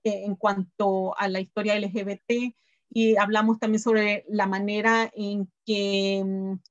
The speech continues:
el régimen de, de Daniel Ortega logró crear una división, a, a, por lo menos, eh, cierta división, ¿no? entre, entre ciertos miembros del movimiento feminista y ciertos miembros,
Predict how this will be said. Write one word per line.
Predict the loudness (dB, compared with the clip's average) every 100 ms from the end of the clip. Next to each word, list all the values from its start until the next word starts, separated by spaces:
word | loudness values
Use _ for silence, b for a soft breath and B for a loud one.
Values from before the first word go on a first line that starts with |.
| _ _ _ -4
el | 0
régimen | 0 2 4 6 6 6 4 2
de, | -2 -2 -6 -6
de | -6 -4 -4
Daniel | -4 -2 -2
Ortega | -2 -2 0 2
logró | 2 2 2 2 2 4 4 2 -2 _ _ -6
crear | -2 2
una | 4 4
división, | 2 -2 -6 -2 2 2 2
a, | -2 -6 -8
a, | -4
por | -4
lo | -4
menos, | -2 2 2 0 -8 -20 -20 -16
eh, | -12 -12 -12 -12 -12 -14 -14 -20 _ _ _ _ _
cierta | -10 -2 0 4
división, | 4 4 2 2 2 2
¿no? | 2
entre, | 0 0 0 0 0 -2 -4
entre | -6 -4 -6 -4
ciertos | -2 -2 0 0
miembros | 2 2 2 0
del | 0 -2
movimiento | -2 -4 -2 -2
feminista | 0 2 4 4 2 0 -4 -4 b _
y | -6
ciertos | -2 -2 0 0
miembros, | 2 2 0 0 -2 -2